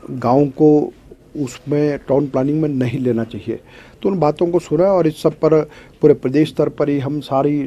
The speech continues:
discussion करके और सभी से सुझाव लेकर के और इसके बाद cabinet सब कमेटी बैठेगी और तत्पश्चात माननीय मुख्यमंत्री से चर्चा करके जो भी निर्णय होगा तो वो उसको करेंगे। निश्चित रूप से ठोस रणनीति का ही हिस्सा है कि जब ऐसे सब मुद्दे उठे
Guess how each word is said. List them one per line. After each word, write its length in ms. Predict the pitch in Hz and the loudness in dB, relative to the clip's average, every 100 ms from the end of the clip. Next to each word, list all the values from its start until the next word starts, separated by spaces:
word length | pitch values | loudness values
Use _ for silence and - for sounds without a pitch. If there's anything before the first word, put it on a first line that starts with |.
| 127 | -6
discussion 500 | 123 120 131 127 135 | -10 -4 -4 -4 -6
करके 420 | 123 123 - 139 | -6 -8 -6 -4
और 160 | 139 123 | -2 -6
सभी 300 | - 120 123 | -6 -6 -6
से 160 | 123 123 | -6 -6
सुझाव 420 | 123 104 120 123 | -6 -6 -2 0
लेकर 320 | 113 113 123 | -2 -2 -8
के 180 | - 160 - - - - | -6 -8 -8 -20 -20 -6
और 100 | 190 | -4
इसके 120 | 180 | 0
बाद 120 | 185 160 | 0 0
cabinet 360 | 147 151 160 | -2 0 -2
सब 220 | - 139 | -2 -4
कमेटी 280 | 139 139 139 | -2 -4 -4
बैठेगी 480 | 120 117 107 170 190 | -2 -4 -4 -6 -2
और 160 | 160 135 | -2 -2
तत्पश्चात 500 | 127 - 123 139 123 | -6 -6 -2 -2 0
माननीय 240 | 123 123 | 0 0
मुख्यमंत्री 520 | 117 - 127 123 123 | -2 -4 -6 -4 -6
से 60 | - | -10
चर्चा 280 | 110 - 117 | -12 -6 -8
करके 360 | 110 117 160 123 - - - | -6 -6 -6 -8 -20 -20 -4
जो 140 | 127 123 | -2 0
भी 120 | 143 | -2
निर्णय 320 | 123 120 127 | -2 -2 -2
होगा 300 | 101 107 147 | -4 -8 -8
तो 140 | 151 156 | -8 -6
वो 180 | 123 | -6
उसको 220 | 110 - - | -8 -12 -10
करेंगे। 380 | 127 92 87 - - - - | -10 -10 -14 -16 -20 -18 -8
निश्चित 340 | 139 - 180 | -8 -6 -6
रूप 100 | 175 | -4
से 120 | 160 185 | 0 0
ठोस 340 | - 170 160 | 2 2 2
रणनीति 380 | 151 151 139 156 | 0 0 -2 -2
का 100 | 160 | -2
ही 120 | 147 | -2
हिस्सा 280 | 127 - 135 | -2 -6 -6
है 120 | 117 - - | -6 -14 -12
कि 600 | 156 - - - - - | -12 -12 -20 -20 -10 0
जब 200 | 147 131 | 0 2
ऐसे 280 | 131 123 190 | -2 2 0
सब 240 | 185 160 131 | 2 -2 -2
मुद्दे 220 | 120 127 | -2 2
उठे 360 | 110 - 110 | 0 0 -10